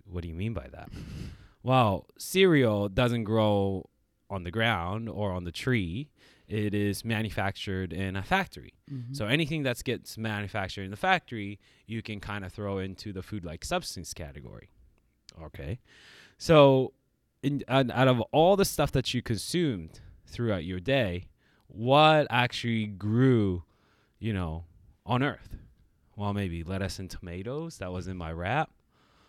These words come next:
Speaker 1: It's good. All right.
Speaker 2: <laughs>
Speaker 1: Or, like, maybe a turkey that was in your wrap. Yeah, maybe, but that was also processed, probably.
Speaker 2: <laughs> Right.
Speaker 1: And so then you look at it, you're like, "Holy cow," like, my eyes are wide open to how little of an actual food I'm consuming.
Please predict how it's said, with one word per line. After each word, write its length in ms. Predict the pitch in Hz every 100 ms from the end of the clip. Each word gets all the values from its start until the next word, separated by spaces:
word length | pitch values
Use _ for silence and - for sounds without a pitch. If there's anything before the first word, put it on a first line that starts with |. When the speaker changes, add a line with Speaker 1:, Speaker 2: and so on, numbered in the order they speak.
| _ _ _ _ _
Speaker 1:
It's 100 | -
good. 360 | - 135 160 220 - -
All 80 | 165
right. 260 | 123 139 -
Speaker 2:
<laughs> 40 | -
Speaker 1:
Or, 280 | 107 107 101
like, 240 | 98 98
maybe 340 | 98 98 98 98
a 60 |
turkey 420 | - 95 92 107 101
that 140 | 95
was 160 | 101 101
in 140 | 104
your 100 | 101
wrap. 360 | 110 120 143 - - - 190 156
Yeah, 240 | 202 294
maybe, 380 | 294 247 180 165
but 220 | 160 147
that 100 | 117
was 200 | 127 135
also 240 | 117 117 123
processed, 580 | - 87 - 107 156 -
probably. 420 | 98 76 - 139
Speaker 2:
<laughs> 200 | 147 135
Right. 180 | 127 139 - - -
Speaker 1:
And 400 | 117 113 107 101
so 400 | 127 117 110 92
then 260 | 117 170 165
you 140 | 143
look 200 | 156 -
at 160 | 123 110
it, 100 | 104
you're 100 | 104
like, 180 | 90 78
"Holy 320 | - 139 92
cow," 320 | - 127 110 76
like, 240 | 82 - 90
my 280 | 101 104
eyes 220 | 104 127 107
are 140 | 98
wide 260 | 113 113 107
open 360 | 123 143 98
to 200 | - 104
how 460 | 87 - - 135 120
little 480 | 104 135 139 113 107
of 100 | 98
an 140 | -
actual 420 | 104 113 - 95
food 300 | - 127 139
I'm 160 | 95 87
consuming. 580 | - - - 170 113